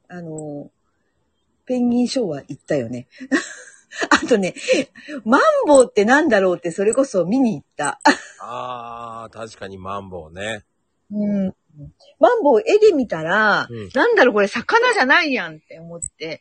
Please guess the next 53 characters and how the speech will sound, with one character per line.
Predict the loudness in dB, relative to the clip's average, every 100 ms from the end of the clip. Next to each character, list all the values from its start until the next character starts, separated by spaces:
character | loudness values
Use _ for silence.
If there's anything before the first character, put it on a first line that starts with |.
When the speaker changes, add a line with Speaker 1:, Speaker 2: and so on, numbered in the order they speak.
| -18 -20 _
Speaker 1:
マ | -2 0
ン | -2
ボ | -4
ウ | -6
の | -10
実 | -12 -18 -12
際 | -8 -8
を | -8
見 | -10
た | -10
く | -14
て、 | -14
本 | -8 -8
当 | -4 -6
に |
こ | -4 -4
ん | -2
な | -2
の | -2 0
泳 | 0 -2
い |
で | -6
ん | -12
の | -12
み | -14
た | -18
い | -20 _
な。 | _ _ _ _ _ _ -4
で、 |
大 | -2 -2
き | 0
さ | -2 -2
感 | -6 -6
も | -12
わ | -10
か | -12
ん | -10
な | -12
い | -6
か | -4
ら | -4
見 | -10
に | -16
行 | -20
っ | _ _
た。 | _ _ _ _ _ _ _ _ _ _ _ _ _ _ _ _ _ _ _ _ _ _ _ _ _ _ _ -20 -4
で | -2
も | 0
あ |
れ | 0
食 | -2
べ |
る | 2